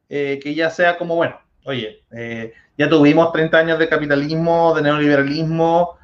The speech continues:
nos tocan, no sé, veinte o treinta años de socialdemocracia, estado de bienestar, eh, de igualitarismo, y, y el,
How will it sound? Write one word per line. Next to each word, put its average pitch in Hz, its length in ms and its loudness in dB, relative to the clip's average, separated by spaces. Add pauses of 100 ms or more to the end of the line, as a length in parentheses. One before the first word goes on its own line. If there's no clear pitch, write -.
(120)
nos 135 140 -4
tocan, 160 300 2
no 160 60 -2
sé, - 280 -2 (320)
veinte 151 320 -6
o - 20 -4
treinta 151 260 0
años 156 220 -2
de 143 140 0
socialdemocracia, 156 840 2
estado 151 200 0
de 151 60 0
bienestar, 160 680 2 (300)
eh, 139 180 -2
de 143 100 4
igualitarismo, 147 880 -4 (400)
y, 185 520 -8
y 185 160 -4
el, 175 340 -2